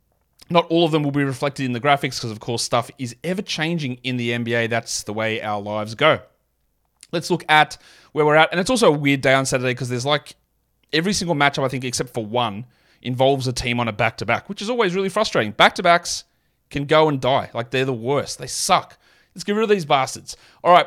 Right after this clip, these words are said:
let's look at some injury updates. We're expecting that Terry Rozier is out. He's not playing on Friday. I don't think that he plays on Saturday. But we haven't had an update because the Hornets will never give an update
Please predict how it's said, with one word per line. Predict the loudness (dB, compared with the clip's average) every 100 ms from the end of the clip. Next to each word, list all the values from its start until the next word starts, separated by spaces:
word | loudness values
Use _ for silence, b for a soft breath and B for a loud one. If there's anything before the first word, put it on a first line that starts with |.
| 2
let's | -4 -2
look | -6
at | -4
some | -4
injury | -2 -2 -2 0
updates. | -2 2 0 0 0
We're | -2 -2
expecting | -2 -4 -4 -2 -4
that | -6 -4
Terry | 0 2
Rozier | 4 2 2 0 0 0
is | -4 0
out. | 2 2 2
He's | -6
not | -8
playing | -4 -2 -2
on | -6
Friday. | -4 0 0
I | -2
don't | -2 -4 -6 -6
think | -10
that | -8
he | -6
plays | -4 -4
on | -6
Saturday. | 0 0 4 4 4 B B B
But | -4
we | 2
haven't | 2 2
had | 2
an |
update | 2 2 0 0
because | -4 -2
the |
Hornets | 0 0 0
will | 0
never | 2 0
give | 0 0
an |
update | 0 2 0 0